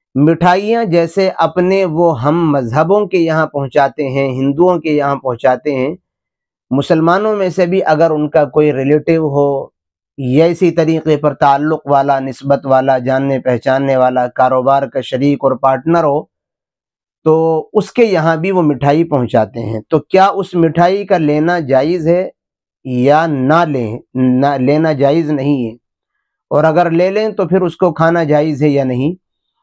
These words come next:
इस तरीके के बहुत से शुबहात और डाउट्स की वजह से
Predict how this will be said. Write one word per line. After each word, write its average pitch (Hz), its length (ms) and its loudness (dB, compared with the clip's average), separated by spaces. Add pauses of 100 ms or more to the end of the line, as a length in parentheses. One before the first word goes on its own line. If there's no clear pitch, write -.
(200)
इस 165 140 0
तरीके 190 440 2
के 208 180 0
बहुत 160 400 0
से 170 180 -2
शुबहात 151 640 0 (120)
और 147 160 2
डाउट्स 160 540 0 (840)
की 165 100 0
वजह 139 400 2
से 170 540 -4